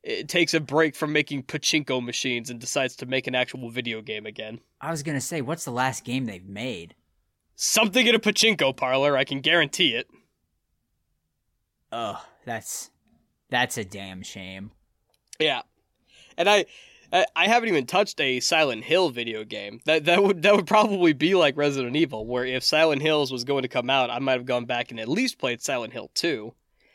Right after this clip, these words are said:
Speaker 2: I was gonna
Speaker 1: Uh,
Speaker 2: say, aren't there only two of 'em?
Speaker 1: No, there, there's a lot more than that.
Speaker 2: There's just two mainline ones and some, like, spin-off ones?
Speaker 1: No, I think there's at least four mainline ones. I'm not totally
Speaker 2: Are there?
Speaker 1: sure, though.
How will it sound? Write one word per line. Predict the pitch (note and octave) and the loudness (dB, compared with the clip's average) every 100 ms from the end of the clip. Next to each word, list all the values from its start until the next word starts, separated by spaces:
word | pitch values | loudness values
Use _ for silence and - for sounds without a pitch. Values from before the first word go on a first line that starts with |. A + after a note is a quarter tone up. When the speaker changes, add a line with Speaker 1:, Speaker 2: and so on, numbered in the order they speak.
| _ _ _ _ | _ _ _ _
Speaker 2:
I | |
was | B2+ | -2
gonna | A2+ | 0
Speaker 1:
Uh, | |
Speaker 2:
say, | D3 | 2
aren't | C#3 D#3 | 0 0
there | C#3 | -2
only | C#3+ B2 | -2 -4
two | A2 A#2+ | -6 -6
of | C3+ | -6
'em? | D3+ - _ _ _ _ | -12 -16 _ _ _ _
Speaker 1:
No, | F#3 G3 F#3 | 2 6 6
there, | G3+ G#3 | 6 6
there's | G3 F#3 | 4 4
a | |
lot | D3+ C#3 | 4 4
more | B2 B2 | 4 -2
than | A2 G#2+ | -4 -6
that. | A2+ A2+ - _ _ | -4 -4 -8 _ _
Speaker 2:
There's | C#3+ C3+ | -4 -4
just | C3+ | -6
two | - C#3 | -2 -2
mainline | G#2+ G#2 A2+ A#2 A#2+ | -2 -4 -4 -4 -4
ones | A#2+ A#2+ B2 A2+ | -4 -4 -6 -8
and | G#2 | -12
some, | - G#2 | -14 -14
like, | G2 E2 | -16 -14
spin-off | - - A#2 C#3 C#3 | -12 -8 -4 -4 -6
ones? | F3 F3 - | -10 -10 -8
Speaker 1:
No, | D#3 | -2
I | D#3 | 0
think | D3+ A#3+ | 0 0
there's | F3 C3 | 0 0
at | |
least | A#2+ D3 - | -2 -2 -4
four | - B2 A#2 A2 | -12 -6 -4 -4
mainline | G#2 G#2+ G#2+ G#2 | -6 -10 -12 -12
ones. | G#2+ G#2 B2 | -12 -10 -8
I'm | C3 | -4
not | B2 | -4
totally | A#2+ B2+ G3 | -4 -4 -4
Speaker 2:
Are | |
there? | - | -4
Speaker 1:
sure, | - A2 | -6 -8
though. | G#2 G#2 A2+ | -8 -8 -8